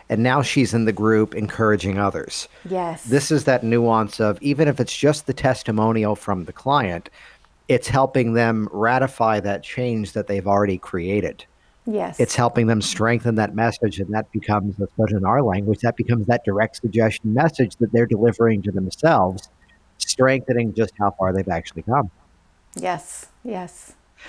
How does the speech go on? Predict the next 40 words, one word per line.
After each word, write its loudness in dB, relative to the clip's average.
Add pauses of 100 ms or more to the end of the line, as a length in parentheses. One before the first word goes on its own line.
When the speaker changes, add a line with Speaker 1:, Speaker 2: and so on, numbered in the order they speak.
Speaker 1:
So 2
how 2
can 2
people 4
learn 4
more 4
about, 0
uh, -2
the -8
programs 0
you 0
offer 0
and, -4
uh, 0
your -4
approach -6
to -14
things? -16 (580)
Speaker 2:
Most 2
of 2
my 4
audience 4
I 2
have 2
actually 2
built 2
through 0
Facebook, 0
and 2
I've 0
used 2
my 2
personal 4
Facebook 2
page 0
more 2
than 4
anything 0
because -2
I, 2